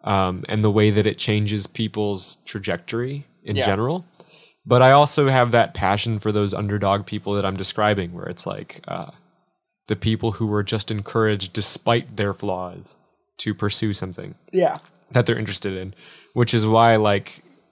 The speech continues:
Speaker 1: down the road, eventually, I'd like to teach sort of college level courses, and specifically at something like a community college or a more affordable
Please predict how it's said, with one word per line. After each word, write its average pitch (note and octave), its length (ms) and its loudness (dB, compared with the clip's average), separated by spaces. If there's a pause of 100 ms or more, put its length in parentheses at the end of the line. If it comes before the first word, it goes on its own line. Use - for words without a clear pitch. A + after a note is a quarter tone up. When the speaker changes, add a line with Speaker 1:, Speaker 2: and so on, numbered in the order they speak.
(540)
Speaker 1:
down A#2+ 300 4
the A2+ 100 4
road, A2 520 4
eventually, A#2 960 -2 (100)
I'd G2+ 220 -2
like F#2+ 200 0
to C3 120 -4
teach - 440 -4
sort B2+ 240 -4
of B2 260 -4
college A#2+ 380 0
level A#2+ 240 0
courses, B2 600 0
and G#2 400 -6
specifically A2 760 0
at G2 140 -2
something G2+ 360 -2
like G2+ 180 -4
a G2 60 -8
community G2+ 440 -6
college G2+ 400 -4
or G2+ 80 -4
a G2 60 -6
more G2+ 280 -8
affordable G2+ 520 -4